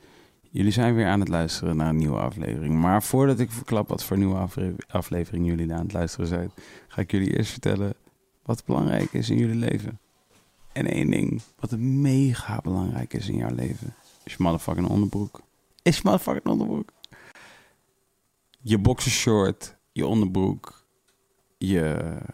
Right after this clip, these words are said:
trouwe metgezel onder je bovenbroek. Waarom wordt een o-, boven-, waarom wordt een broek nooit een bovenbroek genoemd als je onderbroek een onderbroek wordt genoemd? Waarom is je onderbroek, je onderbroek is je first line of defense. Dat zou eigenlijk je broek moeten heten.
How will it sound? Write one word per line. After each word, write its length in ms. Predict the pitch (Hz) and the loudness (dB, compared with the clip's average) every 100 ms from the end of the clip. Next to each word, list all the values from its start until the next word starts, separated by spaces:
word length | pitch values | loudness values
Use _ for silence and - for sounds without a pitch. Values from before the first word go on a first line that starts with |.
| 127 _ _ _ | -16 _ _ _
trouwe 360 | - 107 107 101 | 0 4 6 6
metgezel 680 | 101 - 95 - 87 85 | 4 2 -2 0 0 0
onder 320 | 90 107 101 95 | 0 2 4 4
je 120 | 92 | 4
bovenbroek. 760 | 92 90 82 82 85 85 - - _ _ | 4 4 2 0 -2 -2 -10 -20 _ _
Waarom 200 | 170 233 | 6 8
wordt 140 | 247 | 8
een 220 | 226 190 - - | 8 6 2 -6
o-, 220 | - - - - | -2 -2 -4 -4
boven-, 420 | 120 127 208 165 | 4 8 8 6
waarom 240 | - 170 214 | 6 8 8
wordt 160 | 214 | 8
een 100 | 175 | 8
broek 240 | 127 175 - | 8 8 8
nooit 160 | 147 | 8
een 80 | 139 | 10
bovenbroek 460 | 131 190 147 127 113 | 10 10 10 6 4
genoemd 280 | 123 120 110 | 6 4 6
als 180 | 123 | 4
je 80 | 117 | 4
onderbroek 300 | 156 160 131 | 6 6 6
een 60 | 139 | 6
onderbroek 340 | 160 160 123 | 6 8 6
wordt 160 | 104 101 | 4 -2
genoemd? 240 | - 98 - - | -2 -4 -8 -2
Waarom 200 | - 165 | 4 6
is 60 | 170 | 6
je 80 | 156 | 6
onderbroek, 400 | 185 160 151 - - - | 6 8 6 2 -8 -8
je 180 | - 156 | 4 6
onderbroek 360 | 208 254 240 175 | 8 8 10 8
is 80 | |
je 120 | 156 151 | 6 6
first 380 | - 190 143 | 8 8 8
line 220 | 151 131 113 | 8 6 6
of 40 | |
defense. 440 | 104 101 98 - | 4 2 0 -2
Dat 160 | - 151 | 0 2
zou 200 | - 147 | 6 8
eigenlijk 380 | 135 143 143 113 | 8 6 4 4
je 120 | 120 | 2
broek 340 | 107 185 - - | 6 4 4 0
moeten 260 | 117 98 | 2 4
heten. 300 | 87 78 - | 0 -4 -8